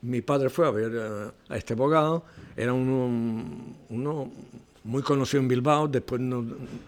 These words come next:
nos dimos cuenta, y el caso lo indignó un poco, y dijo, "¿Pero cómo ustedes le hacen eso?". Bueno, total, a dos días que,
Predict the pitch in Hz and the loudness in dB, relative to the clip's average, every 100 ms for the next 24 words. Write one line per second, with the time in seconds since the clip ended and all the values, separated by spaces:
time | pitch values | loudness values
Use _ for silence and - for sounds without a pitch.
0 | - 113 123 135 139 170 151 160 160 - | -8 -4 0 0 -2 0 0 0 -2 -6
1 | - - - 165 165 147 - 147 - 175 | -20 -20 0 6 8 8 6 4 4 0
2 | - - - 143 147 143 131 123 156 156 | -2 -10 -14 0 2 4 2 2 2 2
3 | 151 117 95 90 90 82 107 139 185 135 | 2 0 0 -4 -4 -6 -4 -2 -2 -4
4 | - 110 107 95 117 151 127 120 107 110 | -4 -4 -4 -6 -4 -4 -2 -2 -4 -2
5 | 139 131 160 202 - - _ _ 107 113 | 0 4 4 4 -2 -14 _ _ 0 2
6 | 156 131 151 160 - 127 120 | 2 6 6 6 4 0 0